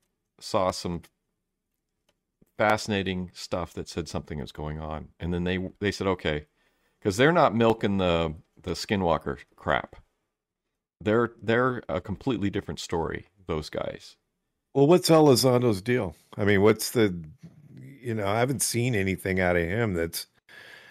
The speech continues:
Speaker 2: you know, he's not able to tell us anything.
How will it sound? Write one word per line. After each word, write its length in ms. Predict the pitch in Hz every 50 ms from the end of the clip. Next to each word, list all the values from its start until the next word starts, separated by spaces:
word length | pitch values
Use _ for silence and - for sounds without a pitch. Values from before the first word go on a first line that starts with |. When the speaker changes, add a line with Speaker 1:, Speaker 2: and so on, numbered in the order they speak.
| - _ _ _ _ _ _ _
Speaker 2:
you 120 | - 120 98
know, 160 | 101 98 101
he's 160 | 107 107 98
not 200 | 117 131 131 120
able 320 | 107 107 113 120 101 101 90
to 100 | 95 85
tell 260 | - 101 90 95 98
us 180 | 90 78 -
anything. 520 | 82 78 76 78 78 85 85 85 87 98